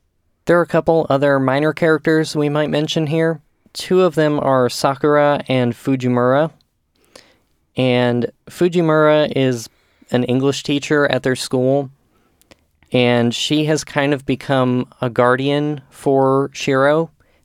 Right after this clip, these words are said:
because he, he has this adoptive father that we don't know much about who passed away at some point. And so she kinda lives with him and makes sure he's taken care of. And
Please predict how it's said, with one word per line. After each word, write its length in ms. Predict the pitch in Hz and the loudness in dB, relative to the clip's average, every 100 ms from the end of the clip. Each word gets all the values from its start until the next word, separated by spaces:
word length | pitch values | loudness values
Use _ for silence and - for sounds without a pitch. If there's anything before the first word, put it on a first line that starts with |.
| _ | _
because 500 | 123 - 123 117 117 | -6 0 0 0 -2
he, 300 | 135 131 127 - | -2 0 -2 -2
he 160 | 143 | -2
has 260 | 135 135 127 | 0 0 0
this 280 | 131 123 - | -2 0 -2
adoptive 480 | 120 135 127 127 | 0 0 0 -4
father 600 | - 120 113 110 107 107 - _ | 0 0 2 2 0 -2 -6 _
that 100 | 117 | -4
we 100 | 113 | -2
don't 180 | 110 113 | 0 0
know 80 | 113 | 0
much 240 | 107 104 - | 0 -2 -2
about 600 | 107 101 101 - - - _ _ _ _ _ | -2 0 0 -4 -12 -20 _ _ _ _ _
who 340 | 131 123 110 | -2 0 0
passed 340 | 107 139 131 - | -2 -4 -2 -2
away 520 | 120 117 110 107 113 - | 0 2 2 -2 -4 -6
at 120 | 117 | -4
some 220 | 120 113 | -4 -4
point. 600 | 110 107 101 101 - - _ _ _ _ _ _ - | -4 -4 -4 -6 -12 -20 _ _ _ _ _ _ -8
And 540 | 120 113 110 110 107 107 | -2 0 0 0 -2 -2
so 260 | - 117 107 | 0 0 0
she 200 | - 127 | -4 -4
kinda 240 | 135 120 | -2 0
lives 300 | 120 120 117 | 2 0 -2
with 140 | 127 | -4
him 380 | 123 117 113 117 - | -2 0 0 -2 -4
and 520 | 113 107 104 104 107 - | -4 -2 -2 -4 -8 -8
makes 220 | 107 98 | -8 -6
sure 160 | - 110 | -2 -2
he's 160 | 104 | -4
taken 260 | - 107 107 | -6 -8 -10
care 260 | - 107 107 | -4 -2 0
of. 340 | 107 - - _ _ _ _ _ _ _ - - - - _ _ _ _ | -2 -6 -20 _ _ _ _ _ _ _ -20 -20 -20 -20 _ _ _ _
And 460 | 123 123 120 120 | 0 2 0 -2